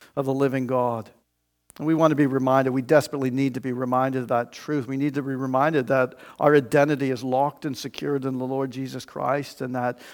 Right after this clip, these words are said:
all of the things that we strive for, all of the things that, uh, that we try to put on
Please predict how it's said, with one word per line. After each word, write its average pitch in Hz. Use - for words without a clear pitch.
all 147
of 135
the 135
things 147
that 135
we 139
strive 135
for, 143
all 156
of 151
the 131
things 151
that, 131
uh, 131
that 131
we 135
try 147
to 135
put -
on 143